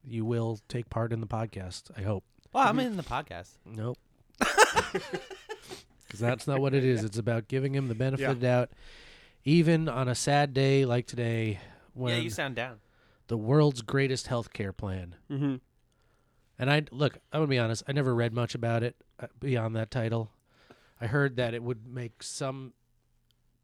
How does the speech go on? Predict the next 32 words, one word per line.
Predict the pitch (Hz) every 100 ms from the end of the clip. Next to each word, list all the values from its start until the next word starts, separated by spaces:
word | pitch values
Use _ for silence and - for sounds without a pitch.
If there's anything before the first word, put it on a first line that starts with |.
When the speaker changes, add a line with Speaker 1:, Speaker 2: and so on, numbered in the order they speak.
| _
Speaker 1:
billions | 123 135 139 127 123 113
of | 110 113
millions | 123 123 123 120
of | 113 101
people | 120 113 117 113
lose | 117 120 107
their | 107
health | 110 104
care | - 110 107 107
and | 104 98 - _ _ _
drastically | - 123 113 - - 107
increase | 101 117 104
prices, | - 113 104 - 104 101 95
and | 90 90 _ _ _ _
Speaker 3:
Right. | - - - _ - _ _ _ _ _ _ _ _ _ -
Speaker 1:
but | 113
it |
was | 117
the | 123
greatest | 135 123 95 - -
that | 101
we | 98
had | 101 95 - _ _ -
and | 113
that | 107 104
the |
world | 107 117 113
had | 110 110 110 -
and | 101
would | 104 110
ever | 110 98
have. | 95 90 87